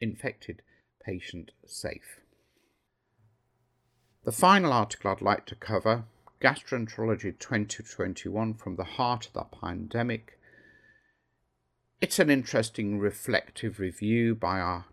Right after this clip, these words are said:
two of our new trainee editors.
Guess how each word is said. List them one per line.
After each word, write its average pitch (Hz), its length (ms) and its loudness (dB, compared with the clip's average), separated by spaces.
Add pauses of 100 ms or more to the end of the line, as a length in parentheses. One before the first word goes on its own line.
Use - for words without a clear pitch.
two 127 280 0
of 110 160 2
our 98 160 4
new 101 520 -2 (180)
trainee 90 500 -6
editors. - 580 -12